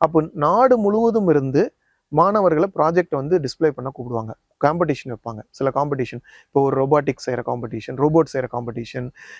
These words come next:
இல்ல வந்து ஒரு, ஒரு, அஹ், அன்மேன்ட் ஏரியல் வெஹிக்கிள் செய்யற காம்படிஷன், அது மாதிரி வந்து நிறைய டெக்னிக்கல் ஃபெஸ்ட் வச்சு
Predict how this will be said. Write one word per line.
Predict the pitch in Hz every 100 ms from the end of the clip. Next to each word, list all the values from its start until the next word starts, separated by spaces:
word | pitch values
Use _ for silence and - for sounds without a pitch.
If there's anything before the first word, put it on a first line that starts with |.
| -
இல்ல | 156 160
வந்து | 147 151
ஒரு, | 135 131 123 _ _
ஒரு, | 143 139 135 131 - -
அஹ், | 139 135 - -
அன்மேன்ட் | 165 196 202 196 160
ஏரியல் | 143 160 151
வெஹிக்கிள் | 135 131 139 294
செய்யற | - 139 131
காம்படிஷன், | 131 135 127 123 - 151
அது | 156 170
மாதிரி | 196
வந்து | 175 196
நிறைய | 151 151 202
டெக்னிக்கல் | 160 170 180 156
ஃபெஸ்ட் | 139 - 127
வச்சு | 120 -